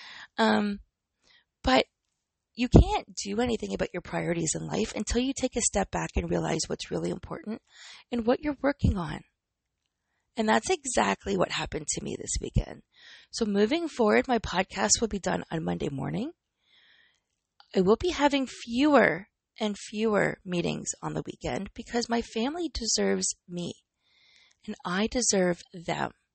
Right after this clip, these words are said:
And if I want to sit back and read a book or take the dogs or clean the house, those are priorities because I have dogs and I have a house and I have a beautiful family to just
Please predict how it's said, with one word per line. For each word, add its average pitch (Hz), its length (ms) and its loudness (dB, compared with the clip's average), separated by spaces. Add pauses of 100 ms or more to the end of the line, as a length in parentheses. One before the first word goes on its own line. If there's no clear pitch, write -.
(960)
And 202 300 4
if 254 220 4
I 302 80 6
want 254 200 4
to 226 80 4
sit - 200 0
back 190 240 2
and 185 100 -6
read 180 160 0
a 165 40 -4
book 165 340 -2 (160)
or 175 160 0
take 170 280 -8
the 156 100 -16
dogs 165 520 -2
or 175 160 -2
clean 180 280 -8
the 165 80 -4
house, 160 460 0 (1200)
those 226 220 0
are 370 40 0
priorities 220 920 -2 (800)
because - 260 2
I 247 60 4
have 226 460 4 (440)
dogs - 600 -8 (420)
and 190 80 -2
I 208 80 2
have 233 540 0
a 196 60 0
house - 500 -4 (120)
and 208 120 -4
I 214 60 2
have 233 280 0
a 220 80 0
beautiful 196 400 0
family 151 380 -4
to 165 100 0
just - 260 -2